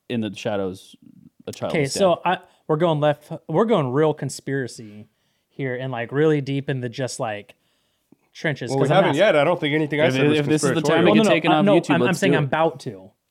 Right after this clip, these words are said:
Speaker 2: About to.
Speaker 3: Okay,
Speaker 2: I'm just
Speaker 3: okay.
Speaker 2: gonna ask a couple questions.
Speaker 1: Yeah.
Speaker 2: I'm not gonna say whether I have a stance or not. I'm just asking some questions. 'Cause I hear people talk about this stuff. I have heard.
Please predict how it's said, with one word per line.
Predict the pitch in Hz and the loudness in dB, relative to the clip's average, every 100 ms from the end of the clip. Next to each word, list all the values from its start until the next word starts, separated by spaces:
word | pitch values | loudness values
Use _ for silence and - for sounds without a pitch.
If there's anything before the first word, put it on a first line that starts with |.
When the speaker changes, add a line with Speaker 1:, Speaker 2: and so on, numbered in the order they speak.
| - | 0
Speaker 2:
About | 165 147 | 0 0
to. | - | -2
Speaker 3:
Okay, | 117 110 | -2 -2
Speaker 2:
I'm | 165 | 0
just | 165 104 | 0 0
Speaker 3:
okay. | |
Speaker 2:
gonna | 165 | -2
ask | 160 - | -4 -6
a | |
couple | 165 131 | -6 -4
questions. | - 139 - 95 - | -2 -2 -4 -20 -12
Speaker 1:
Yeah. | 117 110 - _ _ _ - | -10 -10 -14 _ _ _ -8
Speaker 2:
I'm | 131 | -2
not | 165 151 | 0 0
gonna | 156 147 | -2 0
say | 160 | 0
whether | 147 147 143 | 2 2 2
I | |
have | 131 | 0
a | 117 | -2
stance | - 175 175 | -6 -6 -6
or | 139 | -6
not. | 131 | -6
I'm | 135 | -6
just | 131 | -6
asking | 131 - 123 | -6 -6 -12
some | 123 | -10
questions. | - 143 - 107 - - _ _ _ _ | -4 -4 -4 -20 -20 -20 _ _ _ _
'Cause | 165 143 - _ _ _ _ _ - | -2 -2 -6 _ _ _ _ _ -2
I | 202 | 0
hear | 233 170 | 2 0
people | 165 143 | 0 -2
talk | 139 139 | -2 -2
about | 143 120 | -2 -6
this | 127 | -8
stuff. | - 131 131 | -8 -6 -4
I | 143 | -6
have | 139 160 | -2 -2
heard. | 147 | -2